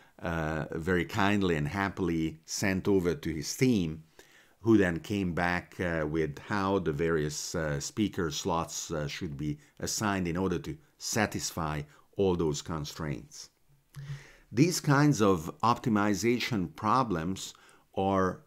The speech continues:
especially, uh, adapt for the kind of computer that, uh, D-Wave, uh, built then and keeps building.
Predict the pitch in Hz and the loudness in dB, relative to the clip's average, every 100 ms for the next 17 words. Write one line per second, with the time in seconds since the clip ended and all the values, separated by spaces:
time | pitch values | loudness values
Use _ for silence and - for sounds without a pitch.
0 | - 95 - - 127 139 - 120 107 101 | -10 -6 -6 -2 -2 -2 0 2 2 2
1 | 98 92 _ _ _ _ _ 92 87 - | 0 -4 _ _ _ _ _ -6 -6 -6
2 | 92 98 98 73 - - - 101 98 87 | -2 2 2 0 -8 -16 0 4 6 4
3 | - 110 104 110 92 80 - - 98 73 | -2 0 2 4 2 0 -4 -6 -6 -2
4 | 120 120 101 92 85 80 - - 95 85 | 2 6 6 6 4 0 -4 -6 -2 0
5 | 80 76 85 98 90 85 82 73 90 80 | 0 -2 0 2 4 2 2 -2 -4 -2
6 | 78 76 73 78 78 101 101 98 - 80 | -2 -4 -6 -10 0 4 4 0 -10 -2
7 | 131 113 104 - - - 101 - - 127 | 0 2 0 -6 -14 -6 -6 -4 2 4
8 | 123 - - - - - 90 98 85 57 | 4 0 -10 -10 -14 -4 2 2 2 -4